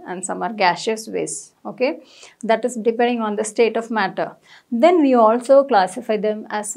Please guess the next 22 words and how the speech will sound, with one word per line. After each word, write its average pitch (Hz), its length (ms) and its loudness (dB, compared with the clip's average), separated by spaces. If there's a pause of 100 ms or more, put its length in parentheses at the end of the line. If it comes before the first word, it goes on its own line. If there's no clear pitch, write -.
biodegradable 220 1200 0
and 214 340 -4
non-biodegradable. 190 1080 -4 (220)
So 277 160 0
what 294 280 4
you 294 100 2
will 285 140 -4
have 196 260 -4
is, 240 140 -6
you 233 100 0
will 240 120 -2
have 247 380 -2
a 233 200 0
set 226 260 -4
of, - 300 -6
uh, 196 260 -2 (160)
mm, 190 420 -10 (200)
uh, - 120 -10 (760)
two 269 80 8
or 247 140 8
three 226 200 -4
choices 214 480 -2